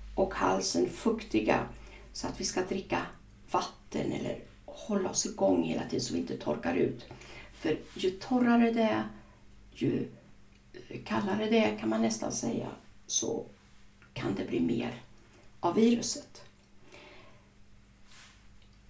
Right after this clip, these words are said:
Igår morse, då var det fyrtiosju dödsfall i Spanien orsakade av coronaviruset.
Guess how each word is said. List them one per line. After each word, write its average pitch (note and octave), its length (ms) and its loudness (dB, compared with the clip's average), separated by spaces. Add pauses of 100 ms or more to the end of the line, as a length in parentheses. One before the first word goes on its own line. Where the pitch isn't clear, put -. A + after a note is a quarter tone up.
(140)
Igår A#3+ 580 10 (560)
morse, G3 600 6 (680)
då G3+ 140 2
var G3 180 4
det F#3 220 0
fyrtiosju A#3 640 4
dödsfall - 540 0 (400)
i - 60 0
Spanien - 560 2 (1800)
orsakade - 540 0
av - 160 -2
coronaviruset. - 880 -4